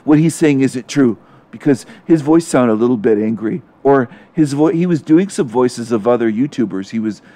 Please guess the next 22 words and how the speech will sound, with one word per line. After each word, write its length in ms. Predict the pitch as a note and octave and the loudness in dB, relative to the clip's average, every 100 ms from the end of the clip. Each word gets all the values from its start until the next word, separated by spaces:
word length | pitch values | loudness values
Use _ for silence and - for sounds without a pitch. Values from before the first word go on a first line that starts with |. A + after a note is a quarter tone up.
| _ | _
he 100 | - | 0
was 160 | C#3 B2 | 0 0
doing 220 | C3 B2+ | 0 0
some 200 | A#2 B2 | 0 -2
impressions 640 | G#2+ G2+ B2 B2 A#2+ G2+ G2 | -4 -2 -2 -2 -4 -6 -6
of, 200 | G2 - - _ _ | -12 -14 -20 _ _
"Hey 140 | F3+ | -2
guys, 400 | E3 D3 C#3 - | 0 0 -2 -6
it's 180 | C3+ - | -12 -6
Matt." 300 | D#3 C#3 F2+ _ _ _ - | -2 -2 -6 _ _ _ -6
You 80 | A#2 | -2
know, 140 | G#2+ | -2
Matt 280 | G#2 A2 A2 | 0 -2 -2
McKinley. 500 | A2 - A#2 G#2 F2+ _ _ _ _ _ _ _ _ _ _ | -6 -4 -4 -4 -10 _ _ _ _ _ _ _ _ _ _
So 460 | - A2+ G#2+ G2 - _ _ _ _ _ _ _ | -4 0 0 -2 -8 _ _ _ _ _ _ _
disregard 680 | F3 F3+ - C3 B2+ B2 A2 | 0 0 0 -2 2 2 0
everything 520 | C#2+ A2+ A2 A#2 G#2+ | 0 -2 0 0 0
he 80 | G2+ | -4
said. 300 | - A#2 G2 | -4 -4 -4
Throw 220 | - C3+ | -2 -2
it 60 | A2+ | 0
away. 340 | G2+ G2+ F2+ | 0 -2 -4